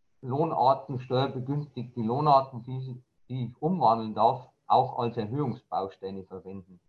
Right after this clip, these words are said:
Und das Gleiche haben wir nochmal zum Ersatz von Sonderzahlungen oder wenn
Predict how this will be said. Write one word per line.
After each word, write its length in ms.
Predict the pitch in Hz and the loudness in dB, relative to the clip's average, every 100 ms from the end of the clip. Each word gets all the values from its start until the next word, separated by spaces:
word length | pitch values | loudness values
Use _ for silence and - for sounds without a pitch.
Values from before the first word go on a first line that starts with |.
| _ _ _ _ | _ _ _ _
Und 160 | 107 120 | -12 -8
das 180 | 113 | -8
Gleiche 480 | - 110 151 156 160 | 0 0 0 -4 -2
haben 180 | 127 135 | 2 2
wir 100 | 120 | 2
nochmal 640 | 110 147 170 175 170 180 - - _ _ _ _ _ _ _ _ _ _ _ _ _ _ _ | 2 2 2 4 4 4 -6 -16 _ _ _ _ _ _ _ _ _ _ _ _ _ _ _
zum 380 | - 147 147 - - | 0 2 2 -2 -2
Ersatz 640 | 120 - 127 - - - | 0 4 6 6 0 -10
von 240 | - 143 123 | -2 0 4
Sonderzahlungen 840 | 127 143 113 - 98 101 104 104 | 4 4 2 2 2 4 2 0
oder 220 | 104 98 | 0 0
wenn 280 | 107 127 - | 0 -2 -4